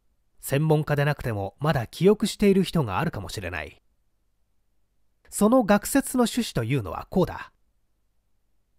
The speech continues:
婦人が妊娠中に、精神的に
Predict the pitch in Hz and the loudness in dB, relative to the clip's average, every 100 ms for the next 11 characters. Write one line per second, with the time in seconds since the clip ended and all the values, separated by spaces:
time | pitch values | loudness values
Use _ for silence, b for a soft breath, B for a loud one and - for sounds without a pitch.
0 | _ _ _ 165 170 233 220 190 160 156 | _ _ _ 2 4 4 2 2 0 0
1 | 113 202 220 208 180 - 165 139 127 - | 2 2 2 0 -2 0 0 2 -2 -4
2 | _ _ _ _ _ _ - 254 269 277 | _ _ _ _ _ _ 4 4 4 0
3 | 254 233 226 208 208 | 2 0 2 4 2